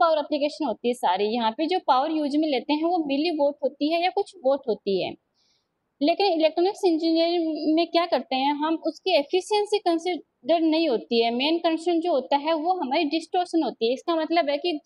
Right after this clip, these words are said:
कोई भी हमने जैसे signal generate किया है वो हमारा signal destination पे वैसे का वैसा पहुंचना चाहिए। इसका मतलब है कि जैसे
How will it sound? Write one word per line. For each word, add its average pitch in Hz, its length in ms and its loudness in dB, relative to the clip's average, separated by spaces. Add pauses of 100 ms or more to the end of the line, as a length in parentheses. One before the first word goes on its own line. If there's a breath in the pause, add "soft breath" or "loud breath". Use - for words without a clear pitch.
कोई 285 200 4
भी 370 180 -2
हमने 294 240 0
जैसे 294 240 -2
signal 277 380 0
generate 247 380 0
किया 240 240 0
है 277 160 0 (500 soft breath)
वो 330 180 2 (100)
हमारा 294 340 2
signal 311 440 0
destination 320 720 0
पे 349 160 0
वैसे 277 320 0
का 294 160 2
वैसा 254 280 0
पहुंचना 226 420 -4
चाहिए। 165 360 -4 (520)
इसका 339 300 -2
मतलब 349 380 0
है 311 80 2
कि 339 200 0
जैसे 339 360 0